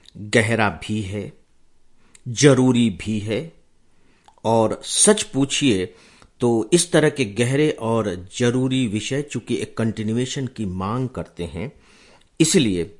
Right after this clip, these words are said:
फिलहाल मैं उन खबरों के बारे में बातें नहीं कर रहा हूं। यदि उनके बारे में हम एक दिन देरी से भी बात कर लेंगे तो कोई फर्क नहीं पड़ेगा, लेकिन यदि हमने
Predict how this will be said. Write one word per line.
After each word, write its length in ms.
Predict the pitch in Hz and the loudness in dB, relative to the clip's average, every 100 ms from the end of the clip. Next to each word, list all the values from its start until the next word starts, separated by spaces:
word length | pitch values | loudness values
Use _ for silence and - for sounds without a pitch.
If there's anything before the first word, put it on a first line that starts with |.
| - - | -20 -2
फिलहाल 380 | 127 110 110 | -2 0 -2
मैं 200 | 101 98 - 113 | -2 -4 -6 -6
उन 80 | 117 | -6
खबरों 360 | - 123 123 131 | -6 -4 -2 -4
के 140 | - | -4
बारे 280 | 92 95 104 | -6 -4 -4
में 180 | 98 90 | -4 -6
बातें 280 | 85 90 87 | -8 -8 -10
नहीं 200 | 78 82 | -10 -12
कर 140 | - | -12
रहा 200 | - 69 | -12 -16
हूं। 300 | 67 67 - - _ _ _ _ _ 147 | -16 -18 -20 -20 _ _ _ _ _ 8
यदि 240 | 156 180 | 8 8
उनके 300 | 170 156 160 | 8 8 6
बारे 240 | 131 139 143 | 6 6 6
में 140 | 143 | 4
हम 400 | 135 135 143 135 - _ | 4 0 -2 -4 -10 _
एक 260 | 135 135 113 | 4 4 4
दिन 180 | 127 120 | 2 4
देरी 300 | 113 117 120 | 4 4 2
से 180 | - 110 | 0 -2
भी 140 | 120 | -2
बात 340 | 101 101 107 - | -2 -2 -4 -6
कर 120 | 104 | -6
लेंगे 460 | 101 101 95 92 107 - _ _ _ _ - | -4 -4 -4 -6 -8 -18 _ _ _ _ -12
तो 60 | 143 | -2
कोई 200 | 170 170 | 0 0
फर्क 340 | - 110 - | -2 -10 -8
नहीं 160 | 90 87 | -8 -8
पड़ेगा, 440 | - - - - - - - - _ _ _ _ - - | -12 -16 -18 -20 -20 -20 -20 -20 _ _ _ _ -20 0
लेकिन 300 | 135 143 139 - - | 2 4 2 0 0
यदि 360 | 120 131 151 - | 2 4 2 -2
हमने 400 | - 117 113 107 | 0 2 2 -2